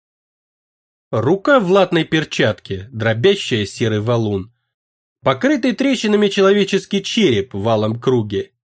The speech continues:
И, наконец, гномья секира, перерубающая летящую белооперенную стрелу.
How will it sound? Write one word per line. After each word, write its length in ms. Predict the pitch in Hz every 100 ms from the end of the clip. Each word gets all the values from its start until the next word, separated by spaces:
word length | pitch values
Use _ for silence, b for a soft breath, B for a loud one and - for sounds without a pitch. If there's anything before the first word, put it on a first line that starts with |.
| _ _
И, 100 | 123
наконец, 560 | 120 127 196 269 269 -
гномья 580 | 127 131 226 254 165 123
секира, 720 | - 127 131 262 233 214 202 b b b _
перерубающая 920 | 156 156 185 233 285 226 - 208 190
летящую 760 | 147 131 120 233 214 - 190 170
белооперенную 920 | 131 131 123 120 123 120 110 107 107
стрелу. 640 | - 117 127 113 92 107